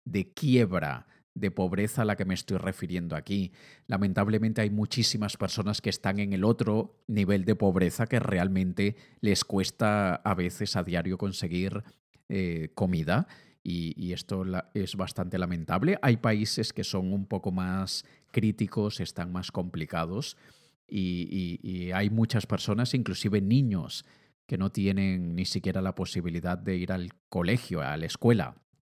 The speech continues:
para, para educarse, para formarse.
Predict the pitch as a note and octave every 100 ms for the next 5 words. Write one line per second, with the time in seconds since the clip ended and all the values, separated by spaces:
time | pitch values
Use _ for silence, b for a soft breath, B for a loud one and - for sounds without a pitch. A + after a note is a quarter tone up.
0 | _ - F2+ E2+ D#2 D2+ C#2 b b b
1 | b b _ F#2+ E2 D#2+ E2 E2 - C3+
2 | - A2+ F#2+ F#2 - E2+ G#2+ A#2+ - F2+
3 | C#2+